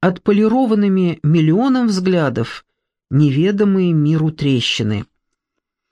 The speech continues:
Львиные морды на чужих дверях крепко держат в зубах кольца. «Стучите!» и вам, возможно, откроют. Впрочем,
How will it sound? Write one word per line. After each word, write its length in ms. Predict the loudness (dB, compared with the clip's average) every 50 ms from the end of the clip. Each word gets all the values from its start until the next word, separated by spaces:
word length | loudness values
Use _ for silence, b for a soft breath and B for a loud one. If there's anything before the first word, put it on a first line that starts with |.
| _ _ _ _ _ _ 0
Львиные 480 | 0 2 4 4 2 2 2 2 2
морды 400 | 2 2 2 2 0 0 0 -2
на 140 | -2 -2 -2
чужих 340 | -2 -2 -2 0 0 -2 0
дверях 400 | 0 0 0 0 -2 -2 -4 -4
крепко 400 | -2 -2 -2 -2 -2 -2 -4 -2
держат 380 | -2 -2 -2 -2 -2 -2 -2
в 20 | -2
зубах 440 | -2 -2 -2 -2 -2 -2 -4 -6 _
кольца. 500 | _ -2 -2 -2 -2 -4 -6 -6 -6 -6 b b b b b b
«Стучите!» 920 | -16 -16 -10 -4 -2 -2 -2 0 0 0 -2 -2 -2 -4 -6 -6 -6 -6 -10 _ _ _ _ _ _ _ _ _
и 120 | -2 0
вам, 200 | 2 2 2 0
возможно, 640 | 0 0 0 0 2 2 2 0 0 0 0 -2 -2
откроют. 580 | -2 -4 -4 -4 -2 0 0 -2 -2 -6 -10 B B B B B B
Впрочем, 640 | -10 -4 -2 0 0 0 0 -2 -2 -2 -2 -2